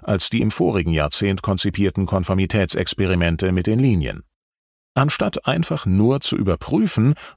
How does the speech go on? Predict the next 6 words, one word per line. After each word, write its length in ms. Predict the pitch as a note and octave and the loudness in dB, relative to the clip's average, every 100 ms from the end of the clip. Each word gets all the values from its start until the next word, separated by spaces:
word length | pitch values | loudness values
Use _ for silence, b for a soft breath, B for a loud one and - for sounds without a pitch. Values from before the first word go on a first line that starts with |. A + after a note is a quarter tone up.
| B | B
ob 180 | D#3+ - | -2 0
eine 300 | C#3 C3 A2 | 0 0 0
Testperson 680 | C#3 - - F#2+ D2+ D#2+ A#2+ | -2 -2 -2 -2 0 0 0
einem 280 | F2+ F2 | 0 0
Gruppenzwang 720 | E2 E2 - F#2+ - - C2 A#1+ | 0 -4 -2 0 0 -2 -4 -4
nachgab, 560 | C2+ E2 - F2+ A2 | -2 -2 -2 -2 -2